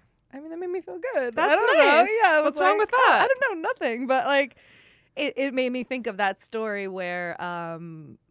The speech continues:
Speaker 1: sometimes when you do walk down the street and someone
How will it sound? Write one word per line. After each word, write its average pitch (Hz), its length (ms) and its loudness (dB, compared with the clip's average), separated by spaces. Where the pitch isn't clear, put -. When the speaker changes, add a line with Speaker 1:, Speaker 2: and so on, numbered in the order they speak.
Speaker 1:
sometimes 240 880 -6
when 220 160 -6
you 214 80 -6
do 247 160 -6
walk 233 220 0
down 202 200 -4
the 214 60 -8
street 208 380 -10
and 196 160 -14
someone 202 640 -6